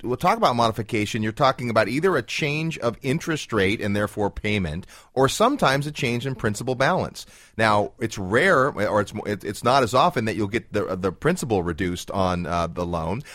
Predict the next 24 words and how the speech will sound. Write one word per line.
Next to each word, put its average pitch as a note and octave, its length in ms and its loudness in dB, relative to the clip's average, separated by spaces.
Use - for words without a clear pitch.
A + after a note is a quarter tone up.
uh, G#2 220 4
but A#2 220 2
it's - 100 -8
possible, E3+ 500 0
especially D#3+ 480 0
if G#2 100 -4
you're G#2+ 140 2
way C3+ 360 0
upside E2+ 400 -2
down. E2 240 -6
Last B2 200 0
week C#3 120 -6
on A2+ 80 0
the G#2+ 60 -2
show, A2 140 -4
we G#2 120 -2
talked G#2 180 0
about G2+ 180 -2
some G2+ 120 -6
markets G2 320 -2
that G2+ 80 -6
were F2+ 80 -6
fifty D3+ 340 -6
percent D3+ 460 -2